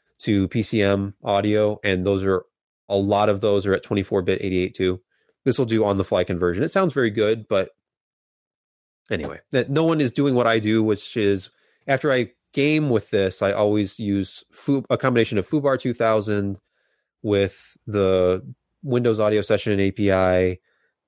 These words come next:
and then configure it to, like, direct output to the device so that there's absolutely no, um, resampling going on. And that's the only time you'll ever be affected by anything like that. But virtually every product is, uh,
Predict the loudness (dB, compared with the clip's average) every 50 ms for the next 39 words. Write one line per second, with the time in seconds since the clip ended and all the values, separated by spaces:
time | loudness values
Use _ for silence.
0 | _ _ _ -4 -2 0 0 0 0 -2 -4 -2 -2 0 0 -2 -2 -2 -2 -2
1 | -2 -2 -4 -2 0 0 0 0 -2 -8 -14 -16 -16 -16 -20 _ _ _ _ _
2 | _ _ _ -2 -2 -2 -2 -2 -2 -4 -4 -4 -4 -4 -4 -4 0 0 0 0
3 | 0 -2 -6 -6 -6 -4 -4 -6 -6 -4 -2 -2 -2 -4 -4 -2 -2 -2 -2 -2
4 | -8 -8 -6 -6 -8 -6 -2 0 0 2 2 2 2 0 -2 -4 _ _ _ _
5 | _ _ _ _ _ _ _ -2 0 2 2 2 0 -2 -6 -8 -10 _ _ -2
6 | -2 -2 0 0 0 0 0 -2 -2 -2 -2 -2 -2 -2 0 0 0 0 0 0
7 | 0 0 -2 -4 -8 _ _ _ _ _ _ _ _ _ _ _ _ -2 0 0
8 | 2 0 0 -2 0 0 -2 -2 -2 -2 0 0 0 0 0 -2 -2 0 2 2
9 | 0 0 0 0 2 0 0 0 0 -2 -2 -2 -6 -4 -4 -6 -6 -6 -6 -6
10 | -6 -4 -4 -4 -4 -4 -4 -4 -6 -6 -6 _ _ _ -20 -14 -8 0 0 0
11 | 0 0 -2 -2 0 0 0 0 0 -2 -2 -2 0 0 0 2 2 0 -2 -4
12 | -14 -20 -20 _ _ _ -18 -18 _ _ _ _ _ _ _ _ _ -4 -2 -2
13 | -2 -2 -8 -6 -2 0 0 2 2 0 -2